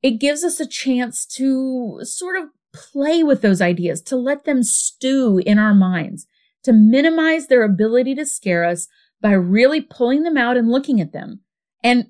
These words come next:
decorating our houses with them, and even dressing up like them. We get to put on a new persona to sort of mock or parody the parts of life that otherwise we don't like to think about.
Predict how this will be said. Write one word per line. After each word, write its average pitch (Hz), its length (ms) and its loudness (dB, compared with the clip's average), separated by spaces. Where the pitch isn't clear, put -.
decorating 220 560 2
our 294 120 0
houses 330 560 -2
with 180 240 0
them, - 300 -8
and 285 120 0
even 320 240 0
dressing 277 480 -2
up 294 200 -8
like 269 300 -2
them. 185 260 -2
We 185 120 0
get 254 160 0
to 233 80 0
put 320 420 -6
on 214 480 -6
a 226 100 2
new 269 160 4
persona 254 840 -2
to 233 460 -2
sort 247 300 0
of 214 80 0
mock 190 640 0
or 202 220 -2
parody 247 680 2
the 185 100 -4
parts - 420 -2
of 277 140 -6
life 180 400 -10
that 202 160 -4
otherwise 240 420 2
we 220 100 2
don't 196 360 0
like 180 220 -2
to 170 100 -4
think 175 200 -10
about. 147 440 -8